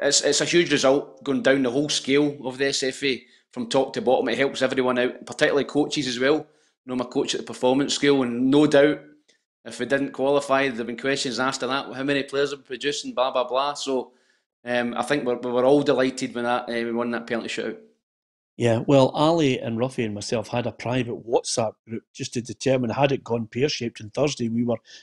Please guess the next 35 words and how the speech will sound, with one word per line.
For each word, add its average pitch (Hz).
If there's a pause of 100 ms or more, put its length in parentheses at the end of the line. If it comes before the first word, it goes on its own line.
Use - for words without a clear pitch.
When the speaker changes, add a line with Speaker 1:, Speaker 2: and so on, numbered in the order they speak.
(120)
Speaker 2:
we 147
were 123
basically 143
calling 123
for 117
your 120
head. 147
It's 120
as 117
simple 139
as 117
that. -
Speaker 1:
<laughs> 226
Speaker 2:
Go 180
on, 180
Speaker 1:
You 165
wouldn't 190
have -
been 170
the 170
only 190
Speaker 2:
get, 185
Speaker 1:
one. -
Speaker 2:
get, 170
get 185
rid 175
of 170
the 165
grassroots 160
boys. 147
I 151
haven't 180
got 156
a 143
clue. 160